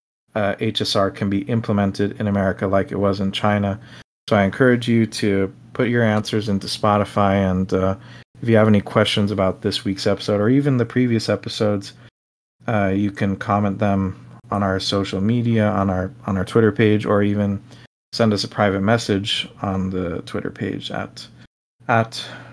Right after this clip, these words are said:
Weekly Chai, at W E E K L Y C H A I. And, um, I think that about does it for this episode. And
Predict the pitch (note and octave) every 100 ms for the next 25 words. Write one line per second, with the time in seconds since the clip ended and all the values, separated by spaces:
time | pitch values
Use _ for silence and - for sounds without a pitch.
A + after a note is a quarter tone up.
0 | - - A2+ A2 - G#2 G2+ G#2+ - -
1 | F#2 E2 F#2+ - G#2 G2+ - - A2 G#2+
2 | G#2+ A#2+ A#2 A#2+ B2 B2 - B2 A2+ A2+
3 | A2 G#2+ A#2 B2 B2 B2 - - - _
4 | - - A#2 - G#2+ G2+ - - - -
5 | _ _ _ A2+ G#2+ - C#2 - - -
6 | - _ - - - _ _ _ A2+ G#2+
7 | G#2+ A2 G#2+ G2+ G2 A2 - - - _
8 | _ _ A2+ - D3+ D3+ D3 C3+ B2+ A#2
9 | A2 D#3 D3+ - - - B2 A#2+ B2+ B2+
10 | C3+ C#3+ C3+ A#2+ A2 G2+